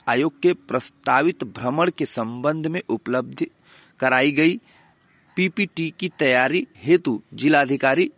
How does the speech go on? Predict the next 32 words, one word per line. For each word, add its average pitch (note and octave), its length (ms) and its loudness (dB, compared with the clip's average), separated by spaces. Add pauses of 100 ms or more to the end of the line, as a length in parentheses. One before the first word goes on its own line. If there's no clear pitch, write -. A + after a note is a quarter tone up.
जिला C#3 280 2
निर्वाचन B2+ 440 -2
अधिकारी B2 520 -2 (180)
आर B2 140 0
का D3+ 160 -4
अखौरी D#3 420 -4
की D#3+ 140 -4
अध्यक्षता C3+ 500 -4
में F#3+ 180 -4 (400)
दिनांक C3 380 0 (380)
एक G#3 200 2
फरवरी D3+ 400 -2
दो D3+ 100 -2
हज़ार C3 240 -2
चौबीस D#3 480 -4
को G#2+ 220 -2 (280)
अपराह्न D#3 400 0
चार D#3+ 340 2
बजे C#3+ 300 0 (140)
राइफल C3+ 400 0
क्लब C3 340 0
कलेक्ट्रेट C3 460 -4
सभागार B2 480 -2
गाजीपुर A2+ 460 -4
में D#3+ 100 -8
समीक्षा A2+ 500 -6
बैठक A2 420 -6
की C#3+ 180 -4 (120)
आयोजित D3+ 360 -2 (1300)
की G3 120 2
गई B2 320 2
है, B2+ 120 -2